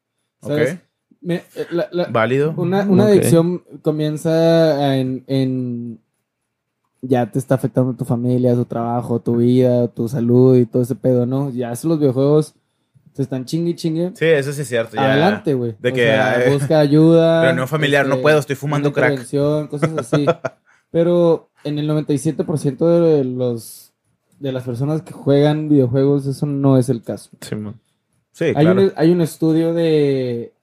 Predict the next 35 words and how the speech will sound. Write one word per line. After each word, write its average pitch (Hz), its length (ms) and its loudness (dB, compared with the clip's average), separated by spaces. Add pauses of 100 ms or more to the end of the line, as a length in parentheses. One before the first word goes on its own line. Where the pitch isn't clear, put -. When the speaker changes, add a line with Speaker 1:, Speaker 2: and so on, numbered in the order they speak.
Speaker 1:
que 139 160 -2
se, 117 200 -12
que 123 300 0
fue 139 420 2
hecho 139 340 0
no 139 200 -2
hace 135 180 -4
mucho, 131 320 -4
en 139 120 -8
el 123 60 -10
dos 120 120 -6
mil 120 120 -8
diecisiete, 131 480 -6
por 127 500 0 (300)
Gregory 139 540 4
L. 135 140 2
West, 135 460 -2 (880)
utilizando 143 1160 0
un 139 140 -8
grupo 139 320 -2
de 139 160 0
diferente, 123 680 -4
de 123 140 -4
personas 139 380 -4
de 143 100 0
la 120 180 -2
tercera 127 320 -4
edad, 131 320 2 (480)
eh, 120 520 0 (280)
jugando 131 1040 0
Super 127 220 -2
Mario 127 200 -2
sesenta 127 300 -8
y 110 40 -4
cuatro. 147 380 -6